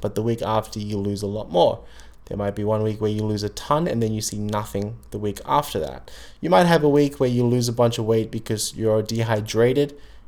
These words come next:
and then the week after that your weight comes up because you're adequately hydrated.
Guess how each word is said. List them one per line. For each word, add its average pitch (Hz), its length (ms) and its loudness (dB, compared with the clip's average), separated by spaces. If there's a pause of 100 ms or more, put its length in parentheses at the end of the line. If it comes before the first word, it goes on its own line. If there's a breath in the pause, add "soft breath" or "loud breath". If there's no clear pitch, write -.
(140)
and 117 180 4
then 117 120 4
the 117 80 4
week 120 180 0
after 117 240 4
that 107 160 2
your 101 100 -2
weight 113 220 -2
comes 110 300 0
up 156 240 4
because 110 260 -4
you're 113 140 -4 (120)
adequately 117 540 -2
hydrated. 98 560 -12